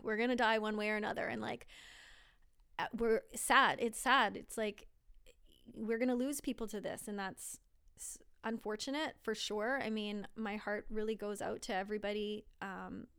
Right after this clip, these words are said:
you know, that has been affected directly by this virus, especially, you know, losing friends, families. Anyway, it, there's, it's so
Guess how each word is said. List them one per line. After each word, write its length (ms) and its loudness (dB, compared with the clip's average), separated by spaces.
you 160 -8
know, 360 -6
that 220 -4
has 260 -4
been 140 -4
affected 420 -4
directly 440 -4
by 180 0
this 160 -4
virus, 480 -2
especially, 480 -8
you 100 -6
know, 120 -8
losing 340 -6
friends, 300 -8
families. 440 -8
Anyway, 560 0
it, 120 -4
there's, 280 -4
it's 180 -4
so 460 4